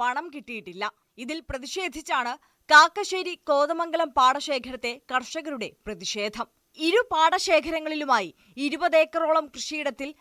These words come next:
വിരിപ്പ് കൃഷി ചെയ്യുന്നതിനു വേണ്ടി തയ്യാറാക്കിയ ഞാറ്റടികളാണ് പറിച്ചു നടാൻ പണമില്ലാത്തതിനാൽ വിഷം തളിച്ച് നശിപ്പിച്ചത്. വായ്പയെടുത്തും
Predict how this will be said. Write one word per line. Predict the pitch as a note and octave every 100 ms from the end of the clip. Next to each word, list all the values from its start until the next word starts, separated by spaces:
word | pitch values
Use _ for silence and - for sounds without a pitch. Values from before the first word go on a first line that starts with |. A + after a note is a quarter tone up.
| _ G3
വിരിപ്പ് | C4+ D4 - F4+
കൃഷി | C#4+ D4
ചെയ്യുന്നതിനു | D4 D4 D4 D4 C#4+ C#4
വേണ്ടി | C4+ C4+ A#3 - _ -
തയ്യാറാക്കിയ | C4 C#4+ E4+ F4 E4 E4
ഞാറ്റടികളാണ് | C#4+ C4 C#4 F4 E4 E4 C#4+ A3+ D3+ _ B3
പറിച്ചു | C4 D4 E4
നടാൻ | D#4 C#4 C4 D#4 _ _ B3+
പണമില്ലാത്തതിനാൽ | C4+ D#4+ E4+ E4 D#4+ D4+ C#4 A#3+ D#3 _ G3
വിഷം | B3+ - - -
തളിച്ച് | D#4 C4+ A3 D#3+ -
നശിപ്പിച്ചത്. | F#3+ - A3+ A3+ B3 A#3+ - _ _ G3
വായ്പയെടുത്തും | B3 C#4 E4+ F#4 E4 C4+ D#4+